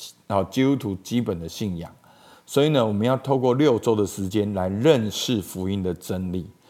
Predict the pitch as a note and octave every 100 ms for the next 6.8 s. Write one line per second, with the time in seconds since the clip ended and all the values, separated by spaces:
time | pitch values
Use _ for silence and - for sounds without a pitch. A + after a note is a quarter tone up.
0 | - - - G#2 G#2 C#3+ D3+ B2+ A2+ G#2
1 | D3 B2 A2 - - _ - G#2 F#2 -
2 | - _ - - A#2+ C3 D3 D3 G#2 A#2+
3 | A#2 G#2 G2 F#2 F2 A2 F#2 - - B2+
4 | C3 A2+ F#2 - G#2+ A2+ - F#2 F2+ F2+
5 | G#2 G#2 F#2 - _ _ - G2+ A2 A2
6 | F#2+ F2+ G2+ G2 - G2+ F2